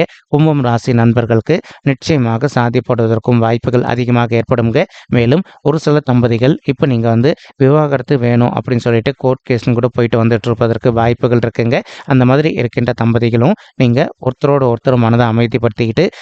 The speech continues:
கொஞ்சம் சைலண்டா பேசி பார்த்தீங்க அப்படின்னாலே, ரொம்பவே கூடிய சீக்கிரத்துல நீங்க ரெண்டு பேரும் ஒண்ணு சேர்ந்து வாழ்வதற்கும் இந்த நூத்தி நாற்பது நாட்கள் வக்ர சனி பயிற்சி காலம் ஒரு நல்ல சிறந்த காலகட்டமாக உங்களுக்கு மிக சாதியமாக திகழ்வதற்கும் வாய்ப்புகள் அதிகமாக ஏற்படும் அப்படின்ட்டு உறுதியாவே நம்மளால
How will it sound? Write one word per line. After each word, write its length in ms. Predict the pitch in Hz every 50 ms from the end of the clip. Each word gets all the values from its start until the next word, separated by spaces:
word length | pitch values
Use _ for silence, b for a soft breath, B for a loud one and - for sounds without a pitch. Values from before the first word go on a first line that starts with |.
| B B -
கொஞ்சம் 280 | 165 175 185 202 180 -
சைலண்டா 360 | 143 123 120 117 113 - 135 - -
பேசி 220 | 123 113 - - 123 120
பார்த்தீங்க 280 | 117 113 - 127 117 117
அப்படின்னாலே, 460 | 113 - - 123 120 113 113 113 139 - - - 123
ரொம்பவே 320 | 120 123 120 120 123 131 - -
கூடிய 200 | 127 117 120 120 -
சீக்கிரத்துல 420 | - 127 - - 117 110 - 143 190 - B B B B 151
நீங்க 140 | 135 120 123 131
ரெண்டு 160 | 165 202 214 185 -
பேரும் 240 | 127 - 135 127 120 123
ஒண்ணு 160 | 127 135 143 -
சேர்ந்து 220 | 131 123 117 117 117 113
வாழ்வதற்கும் 580 | 117 117 113 117 117 110 120 - - 156 190 202 B B B B
இந்த 140 | 160 175 196 175 143
நூத்தி 220 | 143 139 - 151 139 120
நாற்பது 260 | 117 117 - 123 123 117
நாட்கள் 280 | 113 110 - 156 170 - -
வக்ர 220 | 127 120 131 139 131 -
சனி 160 | 127 117 117 113
பயிற்சி 240 | 123 120 110 - 123 - -
காலம் 260 | 117 117 127 170 214 B B B B
ஒரு 140 | - 151 143
நல்ல 260 | 143 139 151 175 185
சிறந்த 300 | - - 131 123 123 131 120 -
காலகட்டமாக 640 | 123 117 120 - - 117 - 120 120 120 117 117 123 120
உங்களுக்கு 340 | 117 113 117 113 - 160 202 220 B B B B
மிக 180 | 151 151 170 165 -
சாதியமாக 520 | - 131 127 123 135 131 131 127 131 131 139 -
திகழ்வதற்கும் 600 | 139 113 120 120 120 113 123 110 - - 123 120 117
வாய்ப்புகள் 400 | 117 120 113 - 127 123 127 - - 120
அதிகமாக 540 | 120 123 117 117 117 113 113 117 117 170 175 151 123
ஏற்படும் 360 | 120 - - 127 123 117 117 117
அப்படின்ட்டு 440 | 117 113 120 120 113 110 - 151 185 - B B B B B
உறுதியாவே 420 | 151 165 165 156 143 123 120 131 151 147
நம்மளால 280 | 139 120 117 120 120